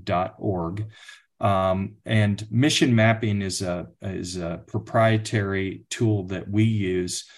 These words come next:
to be able to hold ourselves accountable, uh, and create internal report cards for the work that happens. And we're able to see all of our field partners in real time,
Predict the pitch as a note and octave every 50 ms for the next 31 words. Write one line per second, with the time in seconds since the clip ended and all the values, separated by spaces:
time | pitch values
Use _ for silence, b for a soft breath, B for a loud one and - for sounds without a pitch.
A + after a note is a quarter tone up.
0 | B B B B _ - A#2 G#2 G#2 G#2 G2 G2 F#2 F#2 F#2 F2 E2+ - - -
1 | G#2 F#2 F#2 F#2 F2+ D#2+ - - A#2 A#2 A#2 A2 G#2 F#2 F2 - - - A2 A2
2 | A#2 A2+ A2 A2 G#2+ G#2+ - A#2 G2+ G2+ G#2 G#2+ G#2 G2 G#2+ G2+ G2+ G2+ G#2 -
3 | - _ _ _ _ _ _ _ _ _ - G2 F#2 F2+ F2 F2 E2+ - - G2
4 | F#2+ F#2 F2+ F2 F2 F2 E2+ - - _ _ - - - A#2+ G#2+ G#2 G#2 G#2+ -
5 | - A#2+ A#2+ C3 B2+ - - C#3+ C3 B2 A#2 G#2+ G#2 G#2 G2+ G2+ G2 - - C3
6 | B2 G#2+ - - - G2 F2+ F#2 F2+ - - - - G2 F2+ F#2 F#2 F2+ F#2+ G#2
7 | A2 G#2+ A2 - - - - - - - A#2 A#2+ B2 A#2 - F2+ F2 F2+ F2+ -
8 | - B B B B B B B B B - - E3 E3 G3+ F#3 E3+ D3+ B2+ B2
9 | B2 C3+ C3+ C3+ A2+ G#2+ G#2+ G#2+ - - - C#3+ C#3 B2+ - - G2 G#2 A#2 B2+
10 | C3+ B2+ B2 A#2+ A2 G#2+ - - - C#3 C#3 C3 A#2 G#2+ - G2+ F2 - - F#2+
11 | F#2 F2+ F#2 G#2 - - - A2+ G#2 G2 G2 F#2 F2+ G2 G#2+ A2+ B2 B2+ A#2 A2
12 | G#2+ - - G#2+ G#2 G#2 G#2 G#2+ G#2+ A2 A2 G#2+